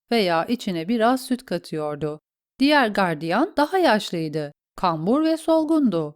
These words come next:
Yıkanmamış yağlı saçları ve pürüzlü bir cildi vardı. Göğüs kısmında altın iplikle işlenmiş bir yıldız halkası olan beyaz kadife bir takım giyiyordu. Adam için çok kısa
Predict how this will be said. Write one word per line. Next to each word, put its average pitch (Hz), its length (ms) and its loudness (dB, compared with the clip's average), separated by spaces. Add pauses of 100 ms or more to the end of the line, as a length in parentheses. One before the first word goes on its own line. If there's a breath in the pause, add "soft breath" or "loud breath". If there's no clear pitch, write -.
(160)
Yıkanmamış 202 720 0
yağlı 160 280 2
saçları 160 680 -4 (200)
ve 269 160 -2
pürüzlü 165 480 -2
bir 269 180 0
cildi 180 340 -2
vardı. 151 460 -4 (320)
Göğüs 349 280 2
kısmında 196 680 0
altın 190 380 0
iplikle 247 460 -4
işlenmiş 160 600 -6
bir 262 100 2
yıldız 240 500 0
halkası 208 460 0
olan 151 360 -2 (120)
beyaz 180 360 0
kadife 277 360 -2
bir 262 180 2
takım 214 380 -6
giyiyordu. 156 640 -6 (260)
Adam 226 280 2
için 180 280 -6
çok 208 320 -2
kısa 156 460 -8